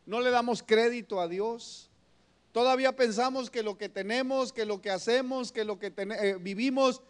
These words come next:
es porque nosotros lo tenemos por nos-, nuestras fuerzas. Y no damos crédito.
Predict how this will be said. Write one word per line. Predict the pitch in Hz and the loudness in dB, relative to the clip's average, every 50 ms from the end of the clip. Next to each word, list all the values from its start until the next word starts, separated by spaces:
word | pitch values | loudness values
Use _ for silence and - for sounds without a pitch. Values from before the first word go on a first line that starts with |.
| _ - - | _ -4 -2
es | 220 220 | -2 -2
porque | - 262 254 220 - 226 214 | 0 0 -2 0 0 -2 -2
nosotros | 202 190 175 151 - - 233 269 285 277 285 254 247 226 214 | 0 0 -2 0 4 8 10 10 10 10 8 2 0 0 0
lo | 196 190 185 | -2 -6 -6
tenemos | - 185 180 196 214 226 214 196 | -6 -8 -8 -6 -6 -8 -8 -8
por | - 202 185 | -8 -10 -8
nos-, | 175 175 156 160 175 | -6 -6 -8 -8 -10
nuestras | 180 175 170 165 170 175 165 147 - | -8 -8 -8 -8 -8 -10 -10 -10 -10
fuerzas. | - 165 156 151 147 - - 147 _ - - _ _ _ _ _ _ _ _ _ _ _ _ _ _ _ | -8 -8 -6 -8 -8 -12 -20 -20 _ -20 -20 _ _ _ _ _ _ _ _ _ _ _ _ _ _ _
Y | - 196 | -10 -6
no | 233 269 277 | -4 -2 0
damos | 277 277 277 277 233 - | 2 2 2 2 0 0
crédito. | - 247 254 285 294 302 311 277 - - 330 226 202 | 2 4 4 6 4 4 0 -6 -8 -8 -10 -10 -10